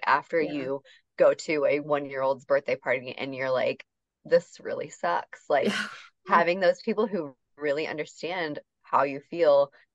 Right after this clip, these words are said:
Speaker 1: is just so huge in your healing.
Speaker 2: Yeah. Yeah.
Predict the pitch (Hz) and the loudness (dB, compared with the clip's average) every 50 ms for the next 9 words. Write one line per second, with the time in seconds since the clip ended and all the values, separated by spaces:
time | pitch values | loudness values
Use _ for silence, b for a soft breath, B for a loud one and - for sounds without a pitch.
0 | _ _ - 160 165 160 160 - - - - 151 139 170 - - - - - - | _ _ -6 -4 -4 -4 -6 -10 -10 -4 0 0 0 0 -2 -8 -20 -20 -20 -12
1 | - - 147 139 139 151 143 - - 147 143 139 135 127 - - - - 131 123 | -4 0 2 4 4 2 0 -6 -8 -8 -8 -8 -8 -8 -8 -10 -10 -8 -10 -12
2 | 127 131 131 - - - - - - - - - - - 170 170 160 160 - - | -12 -12 -10 -10 -10 -10 -10 -12 -14 -14 -18 -12 -8 -6 -4 -4 -6 -6 -10 -14
3 | _ _ _ _ _ _ _ _ _ _ - - 170 165 165 160 | _ _ _ _ _ _ _ _ _ _ -14 -8 -6 -6 -6 -6